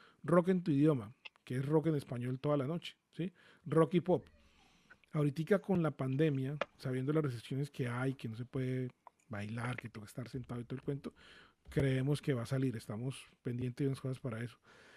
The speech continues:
pero lo vamos a amp-, ampliar un poquito, no va a ser solamente en español, sino también en, en inglés. ¿Por qué? Porque es que el, el rockero que escucha Soda Stereo también escucha Queen,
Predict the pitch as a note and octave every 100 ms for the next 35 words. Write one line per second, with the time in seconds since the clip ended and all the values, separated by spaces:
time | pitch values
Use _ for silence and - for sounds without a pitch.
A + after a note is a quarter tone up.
0 | - _ _ _ - E3 E3 C#3+ D3 D#3
1 | C#3+ - D3 C3+ C3+ C#3 C3+ C#3+ F#3+ -
2 | - _ _ _ C3+ C3+ C3+ C#3 D3 D#3
3 | D#3 D3 C#3+ C#3+ D3+ D3+ D3 C3+ A#2+ -
4 | _ _ _ _ _ _ _ - D3+ D3+
5 | - E3 D3+ D3+ D3+ B2+ A2+ A#2+ A#2+ B2
6 | A#2+ C3+ - C#3+ B2+ G#2 G#2 _ _ _
7 | - C3 B2 B2 D#3 - _ _ _ -
8 | _ D3+ E3 G#3 F#3+ C#3 B2+ F3 E3 C#3
9 | - - C3+ B2+ B2 - D3+ F3 E3+ C#3+
10 | C#3+ C3+ E3+ D#3 D#3+ D#3 E3+ D3+ D#3 D3+
11 | C3 B2 C3+ - C#3 D#3 - F3 E3 C3+